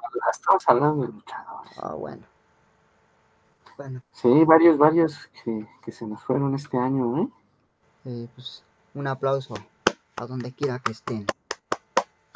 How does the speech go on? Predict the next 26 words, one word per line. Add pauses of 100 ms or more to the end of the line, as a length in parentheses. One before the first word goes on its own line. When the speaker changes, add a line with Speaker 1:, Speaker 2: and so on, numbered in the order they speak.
(120)
Speaker 2:
Y
vamos
a
cambiar
de
tema (680)
a (880)
las
leyendas
de
terror
Speaker 1:
Hijo. (560)
Speaker 2:
típicas (220)
de
México. (280)
Vamos
a
ponernos
un
poco
más
serios. (340)
Ya
dejamos
la
guaguara